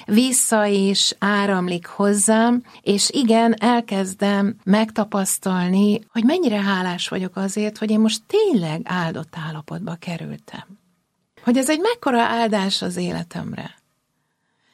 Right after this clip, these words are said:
Hogy ez nem csak úgy ki kell pipálni. Én, <laughs> én nagyon, nagyon-nagyon feszült lettem,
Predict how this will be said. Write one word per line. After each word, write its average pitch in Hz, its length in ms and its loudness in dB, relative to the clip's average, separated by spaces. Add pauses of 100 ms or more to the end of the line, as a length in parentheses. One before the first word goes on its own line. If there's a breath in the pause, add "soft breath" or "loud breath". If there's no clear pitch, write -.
(180)
Hogy 247 120 0
ez 262 220 0
nem 339 200 2
csak 233 220 -4
úgy 220 220 0
ki 254 200 0
kell 214 380 0
pipálni. 202 920 0 (220)
Én, 226 340 4 (120)
<laughs> - 1040 -4
én 220 300 4
nagyon, 254 1000 4 (400 soft breath)
nagyon-nagyon 226 720 6
feszült 202 560 0
lettem, 214 600 2